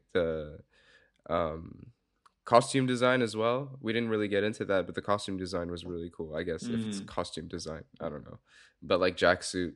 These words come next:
Speaker 1: was
Speaker 2: Yeah, like, yeah, yeah.
Speaker 1: chef's kiss.
Speaker 2: Oh, yeah.
Speaker 1: Um,
Speaker 2: Hundred percent.
Speaker 1: but yeah, so I'm gonna give this eight out of ten, uh, Jack in a snowman from the beginning of the movie.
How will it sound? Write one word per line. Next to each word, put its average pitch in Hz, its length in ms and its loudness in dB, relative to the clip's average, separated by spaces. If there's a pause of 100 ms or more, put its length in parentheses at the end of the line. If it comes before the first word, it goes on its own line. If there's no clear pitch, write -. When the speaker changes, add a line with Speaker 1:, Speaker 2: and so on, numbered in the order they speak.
Speaker 1:
was 82 480 -8 (260)
Speaker 2:
Yeah, 185 280 2
like, 101 240 -4 (140)
yeah, 156 100 -6
yeah. 143 60 -4
Speaker 1:
chef's 110 340 0
kiss. - 340 -2 (560)
Speaker 2:
Oh, 110 160 -4
yeah. 95 320 2
Speaker 1:
Um, 87 220 -8 (320)
Speaker 2:
Hundred 95 160 -12
percent. - 260 -14
Speaker 1:
but 131 100 4
yeah, 165 220 8 (200)
so 131 540 4
I'm 147 220 2
gonna 147 160 6
give 131 220 4
this 123 420 -2 (760)
eight 147 360 6
out 135 160 8
of 120 120 6
ten, 123 500 0 (560)
uh, 107 240 4
Jack 117 600 4 (200)
in 113 160 0
a 101 480 0
snowman 98 680 -2 (580)
from 104 120 -10
the 92 60 -8
beginning 95 320 -6
of 95 60 -6
the 90 60 -8
movie. 87 360 -12